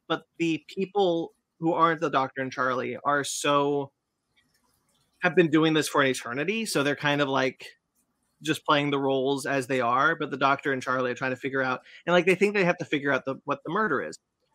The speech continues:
only to realize that the pe-, person who's murdering them is the house itself. The house is alive. Um, but that's not why the time, that's not why the time loop is happening. There's something else going on. And so, like, the house is feeding off of these murders within this time loop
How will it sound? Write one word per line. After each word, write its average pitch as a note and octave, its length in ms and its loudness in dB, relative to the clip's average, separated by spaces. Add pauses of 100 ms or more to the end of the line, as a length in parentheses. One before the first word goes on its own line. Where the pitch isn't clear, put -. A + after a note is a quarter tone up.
(220)
only B3+ 180 4
to G#3 80 0
realize D#3 380 6
that E3+ 60 0
the E3 60 -6
pe-, G3+ 240 -2
person A#3+ 320 0
who's G3+ 140 2
murdering F#3+ 340 4
them C#3 180 0
is E3+ 120 -4
the F#3 100 2
house F#3 360 2
itself. - 520 -2
The D#3 80 0
house A3+ 400 2
is C#3+ 80 -8
alive. A#2+ 320 -6 (1700)
Um, D3+ 280 4 (140)
but A#3 140 2
that's G#3 160 -4
not F#3+ 200 2
why F3+ 180 4
the D3 100 -6
time, D#3 260 -2
that's D#3 140 -8
not F3+ 140 0
why E3 140 2
the C#3 120 -4
time D#3 240 0
loop C#3+ 120 -2
is - 100 -16
happening. B2+ 300 -6
There's C3 120 -10
something C#3 220 -8
else D3+ 220 -4
going B2 280 -6
on. F2+ 160 -10
And C3 100 -12
so, C#3 120 -4
like, C3+ 140 -2
the - 80 -10
house D3 280 0
is C3+ 100 -12
feeding D#3+ 320 0
off C#3+ 220 4
of C3+ 40 -10
these C3+ 160 -4
murders C#3 440 2
within C3+ 200 -6
this C3 140 -6
time D3 280 -2
loop B2 120 -6